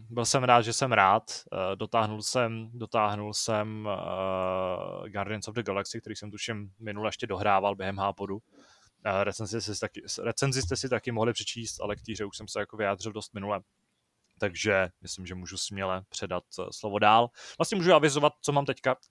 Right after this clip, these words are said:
eh, na svém listu, protože ten podzim pro mě teda se zatím rozjel úplně neuvěřitelným způsobem. A zatímco jindy jsem tady smutně musel tak jako tvrdit, že vlastně nic nehraju a nic nerecenzuju, tak teďka, eh, na mě čeká,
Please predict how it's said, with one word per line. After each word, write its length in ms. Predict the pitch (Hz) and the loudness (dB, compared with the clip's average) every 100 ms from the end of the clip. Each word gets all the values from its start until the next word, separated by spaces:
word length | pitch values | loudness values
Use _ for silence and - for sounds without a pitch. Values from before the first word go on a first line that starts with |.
| 104 | -4
eh, 320 | 104 107 110 | -4 -4 -4
na 80 | 107 | -6
svém 320 | 123 117 113 107 | -6 -8 -8 -6
listu, 280 | 110 110 123 | -6 -4 -4
protože 360 | 110 101 104 110 _ | -6 -4 -6 -6 _
ten 180 | 123 113 | 0 0
podzim 260 | 113 117 | -2 -2
pro 180 | 113 120 | 4 4
mě 160 | 107 107 | 4 2
teda 160 | 110 | 0
se 60 | 104 117 | 0 -2
zatím 220 | - 113 | -2 0
rozjel 320 | 110 98 117 | 0 2 0
úplně 180 | 107 120 | 2 2
neuvěřitelným 400 | 107 95 113 117 | 2 0 -2 -2
způsobem. 520 | - 113 - 107 95 101 _ - - - - | -6 -6 -2 0 0 -2 _ -20 -20 -16 -4
A 100 | 107 | -4
zatímco 340 | 107 113 123 | -4 -2 0
jindy 180 | 110 107 | 2 0
jsem 160 | 123 | -2
tady 260 | 110 113 113 | 2 2 2
smutně 640 | - 127 113 110 120 117 | 0 -4 -4 0 6 6
musel 260 | 110 104 117 | 6 -2 -2
tak 100 | 110 | -2
jako 220 | 104 123 - | -4 -8 -6
tvrdit, 320 | 117 110 110 | -6 -4 -4
že 100 | 107 - _ | -6 -8 _
vlastně 180 | 110 120 | -6 -2
nic 120 | 113 | 0
nehraju 460 | 110 104 117 117 117 | 2 6 6 6 4
a 40 | |
nic 160 | 117 - | -2 -2
nerecenzuju, 560 | 110 - 110 104 104 | -4 -4 -8 -6 -8
tak 160 | 104 - _ _ | -8 -12 _ _
teďka, 480 | 113 - 120 110 117 - - _ | -10 0 4 4 2 -12 -20 _
eh, 400 | 107 98 95 95 | 2 4 6 4
na 100 | 98 | 0
mě 120 | 98 104 | -6 -8
čeká, 580 | - - 107 98 92 | -6 2 4 6 4